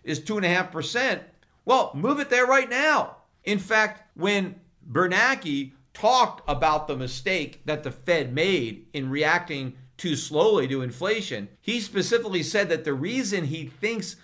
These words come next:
Powell did that and made that mistake was that he didn't want to shock the markets, that he remembered the taper tantrum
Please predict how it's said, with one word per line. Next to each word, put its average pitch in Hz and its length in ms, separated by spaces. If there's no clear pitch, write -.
Powell 160 420
did 196 260
that 110 320
and 127 160
made 247 220
that 127 200
mistake 123 460
was 175 140
that 180 180
he 175 120
didn't 175 300
want 175 180
to 180 80
shock 151 480
the 175 60
markets, - 640
that 143 160
he 165 120
remembered 165 680
the 139 80
taper 202 480
tantrum 131 640